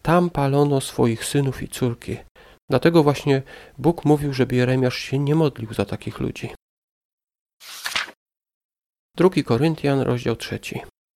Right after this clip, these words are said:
Listy polecające i przykład zasłony na twarzy Mojżesza. Paweł uczył Koryntian. Co było jego najlepszym listem polecającym, jego jako nauczyciela? Tym listem byli sami Koryntianie.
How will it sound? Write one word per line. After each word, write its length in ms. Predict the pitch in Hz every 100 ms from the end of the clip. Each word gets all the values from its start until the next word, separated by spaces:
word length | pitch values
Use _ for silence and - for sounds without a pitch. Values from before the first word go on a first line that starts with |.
| _ - - -
Listy 300 | 185 185 165
polecające 1080 | - 127 120 117 113 104 101 - 127 180 202
i 80 | 131
przykład 520 | - - - 165 147
zasłony 500 | - 120 - 135 143
na 120 | 120
twarzy 380 | - - 117 113
Mojżesza. 540 | 107 107 104 104 - - - _ _ _ - - - - - _ _
Paweł 280 | 170 190 185
uczył 280 | - 135 139
Koryntian. 580 | - 135 107 95 - 123
Co 140 | - 190
było 240 | 190 175
jego 240 | 160 147
najlepszym 600 | 143 131 123 151 - 185
listem 400 | 147 131 - 110
polecającym, 880 | 107 113 101 - 110 104 101 - 110
jego 340 | 120 117 117 113
jako 260 | 107 -
nauczyciela? 840 | 113 110 110 - - 101 101 131 165 _ _ - - - -
Tym 260 | - 202 160
listem 440 | 160 160 - 143
byli 240 | 127 117
sami 360 | 110 - 135 120
Koryntianie. 760 | - 117 110 - 107 101 -